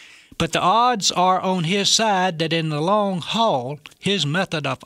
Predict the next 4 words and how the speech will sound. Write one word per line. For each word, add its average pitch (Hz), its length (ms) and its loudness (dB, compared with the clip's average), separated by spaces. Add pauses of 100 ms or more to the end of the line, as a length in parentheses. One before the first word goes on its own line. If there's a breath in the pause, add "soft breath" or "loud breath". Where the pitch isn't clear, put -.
honesty 160 720 0
will 147 160 -4
prove 175 520 -6
successful. - 720 -2